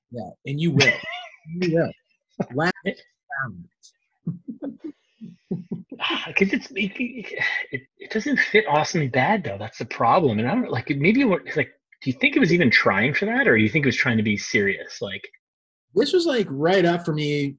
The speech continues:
Speaker 1: right up there for me with Laserhawk and some of the other best terrible movies.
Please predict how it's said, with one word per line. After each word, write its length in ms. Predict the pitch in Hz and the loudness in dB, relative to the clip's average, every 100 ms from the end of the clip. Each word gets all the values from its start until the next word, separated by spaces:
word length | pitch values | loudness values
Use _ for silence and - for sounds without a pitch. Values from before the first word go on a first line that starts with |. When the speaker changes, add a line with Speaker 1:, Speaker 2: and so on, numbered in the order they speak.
| 135 | 0
Speaker 1:
right 160 | 170 | 2
up 140 | 190 185 | 2 4
there 440 | 156 151 143 - - | 4 4 2 -2 -6
for 80 | |
me 140 | 147 139 | -2 0
with 100 | 135 | 0
Laserhawk 680 | 127 143 131 135 139 131 135 - - | 2 0 0 0 0 0 -4 -14 -10
and 240 | 127 123 117 | -6 -6 -6
some 120 | 143 | -4
of 80 | 135 | 0
the 100 | 127 | 0
other 260 | 135 139 | 2 2
best 560 | 135 127 139 139 - - | 2 0 -2 -2 -4 -6
terrible 260 | - 147 143 | 0 0 2
movies. 380 | 143 143 143 143 | 0 2 0 -2